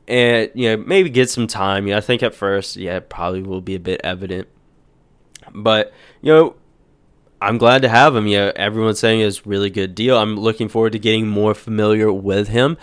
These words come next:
as a player, watching him play this year, uh, watching him in training camp and all that. I'm really looking forward to it, uh,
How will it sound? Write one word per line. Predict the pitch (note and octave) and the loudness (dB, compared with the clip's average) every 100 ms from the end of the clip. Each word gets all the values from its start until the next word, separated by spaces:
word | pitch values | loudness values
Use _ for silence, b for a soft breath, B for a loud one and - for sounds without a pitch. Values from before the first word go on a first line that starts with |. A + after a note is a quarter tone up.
| B B | B B
as | - G2 F#2+ | -2 0 0
a | |
player, | G#2+ A2+ | 2 2
watching | G#2 F#2+ F#2+ G#2 G#2 | 4 2 2 0 -4
him | G2+ G2 | -8 -6
play | G#2 G#2 | -4 -2
this | G#2 G#2 A2+ | -4 -6 -6
year, | A2 A2 - - | -6 -6 -10 -6
uh, | G2 G2 F#2+ | -4 -2 -4
watching | F#2+ G2+ G#2 - G#2 | -2 0 0 -2 -6
him | G2+ G#2 G2 b b - | -4 -6 -10 b b -6
in | G2 G2+ | -4 -4
training | - G2 G2 G#2+ G#2+ | -6 -6 -2 0 -2
camp | G#2+ G#2+ G#2+ - b b b - | -2 0 -2 -4 b b b 0
and | A#2+ | 4
all | D3+ | 4
that. | A2 | 4
I'm | F#2+ | 4
really | D3+ G3+ | 6 8
looking | G3 F#3+ | 6 2
forward | F3 F#3 F#3 | -2 0 0
to | - F#2+ | 0 -2
it, | - - - | -4 -8 -4
uh, | G#2+ G2+ | -2 -2